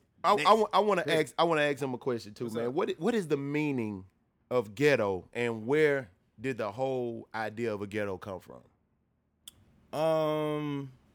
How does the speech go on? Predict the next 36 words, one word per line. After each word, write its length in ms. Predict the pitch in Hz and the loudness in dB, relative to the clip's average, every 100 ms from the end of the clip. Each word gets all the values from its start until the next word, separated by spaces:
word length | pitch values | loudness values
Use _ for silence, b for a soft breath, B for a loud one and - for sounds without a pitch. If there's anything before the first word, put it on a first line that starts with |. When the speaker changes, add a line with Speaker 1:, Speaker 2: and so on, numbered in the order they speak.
| _ | _
Speaker 3:
So 300 | - 185 170 | -6 0 0
from 160 | 151 160 | 0 0
what 120 | 156 | 2
I, 200 | 165 180 - | 2 0 -6
from 200 | - 139 | -18 -16
what 80 | 135 | -12
I 140 | 151 | -12
know, 340 | 143 127 117 113 | -12 -16 -16 -18
a 40 | 104 | -20
ghetto 520 | 104 139 135 120 113 - | -12 -10 -10 -12 -16 -16
is, 640 | 123 120 117 113 107 107 b b b b _ _ | -16 -14 -16 -16 -18 -20 b b b b _ _
um, 600 | 107 104 107 104 95 101 _ _ _ _ _ | -10 -8 -8 -10 -12 -18 _ _ _ _ _
or, 100 | 156 139 | -2 2
or, 180 | 160 143 | 2 2
or 120 | 156 | -6
the 100 | 139 | -12
ghetto 460 | 110 147 160 143 127 | -12 -10 -8 -8 -12
stem 480 | - - 156 160 147 | -14 -14 -12 -12 -14
from, 340 | 143 127 120 | -16 -16 -14
like, 460 | 117 113 107 104 _ b b _ | -14 -12 -14 -18 _ b b _
like, 140 | 123 | -10
the 80 | 123 | -8
slums 480 | - 135 147 156 151 | -10 -6 -4 -4 -6
or 40 | |
something 320 | 147 160 160 160 | -6 -6 -4 -4
like 220 | 160 160 | -4 -2
that. 140 | 156 | -4
It 40 | 123 | -4
used 200 | 143 - | -8 -10
to 40 | |
be, 140 | 135 | -8
like, 220 | 131 120 117 | -6 -6 -8
the 60 | |
slums 500 | - 139 139 139 127 | -12 -8 -6 -6 -8
of, 120 | 123 | -8
like, 380 | 117 117 107 104 | -8 -6 -6 -10